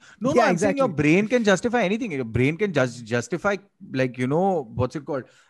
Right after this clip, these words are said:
Speaker 1: Right from murder to cheating to, uh, you know, no, uh, cheating on your gym schedule to whatever it is. Your brain can justify anything. It doesn't matter.
Speaker 2: So, so yeah, so these guys get into the thing, and the initial part is always very good,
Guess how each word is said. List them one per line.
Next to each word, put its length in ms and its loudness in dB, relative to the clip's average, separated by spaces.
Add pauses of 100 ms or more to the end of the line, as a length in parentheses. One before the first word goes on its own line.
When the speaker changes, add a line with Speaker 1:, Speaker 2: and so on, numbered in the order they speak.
Speaker 1:
Right 320 0
from 300 0
murder 400 4
to 220 0
cheating 580 -6
to, 280 -4 (280)
uh, 160 0
you 200 -4
know, 140 -2
no, 160 0
uh, 400 -2
cheating 340 -2
on 120 2
your 140 0
gym 300 0
schedule 460 0
to 120 -8
whatever 460 0
it 140 0
is. 80 -4
Your 140 0
brain 320 -2
can 160 0
justify 400 -2
anything. 400 -2
It 80 -6
doesn't 240 -4
matter. 320 -6 (420)
Speaker 2:
So, 300 -8 (400)
so 160 -6
yeah, 180 -6 (100)
so 300 -10
these 180 -6
guys 200 -6
get 200 -4
into 160 -6
the 120 -10
thing, 240 -16 (420)
and 400 -10
the 180 -12
initial 380 -8 (100)
part 320 -8
is 140 -12
always 400 -10
very 300 -2
good, 260 -6